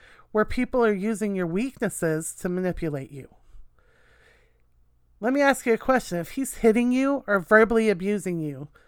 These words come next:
do you truly believe it's your fault? If your friend is only your friend when you are doing or behaving how they want,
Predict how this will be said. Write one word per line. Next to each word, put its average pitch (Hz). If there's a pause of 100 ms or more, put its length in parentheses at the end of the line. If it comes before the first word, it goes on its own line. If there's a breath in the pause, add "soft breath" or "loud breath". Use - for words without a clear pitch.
(320 soft breath)
do 202
you 220
truly 233
believe 214
it's -
your 202
fault? 247 (1700)
If 220
your 240
friend 233 (1400)
is 214
only 233
your 220
friend 202
when 190
you 214
are 196
doing 208
or 190
behaving 196
how 165 (100)
they 190
want, 180